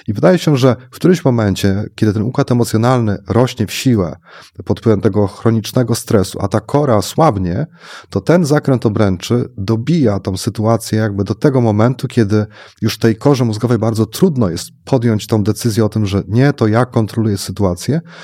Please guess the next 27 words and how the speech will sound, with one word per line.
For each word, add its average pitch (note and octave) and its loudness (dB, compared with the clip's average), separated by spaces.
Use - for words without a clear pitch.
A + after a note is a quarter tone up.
bo G#2 0
ten A2 0
zakręt D3+ 2
obręczy B2 -2
wspiera D3+ -2
ten C3 0
układ A#2+ 0
emocjonalny A2 0
i A2+ -4
dodaje A#2+ 0
jemu G#2 2
dodatkowej A2 0
aktywności, A2 -2
która B2 2
sprawia, D#3+ 0
że B2+ 2
w - -20
którymś F3 2
momencie C#3 0
właśnie B2 -4
ta A#2+ -2
kora C3+ 0
już - -4
nie B2+ 0
jest A#2+ -2
w - -10
stanie. G#2+ -2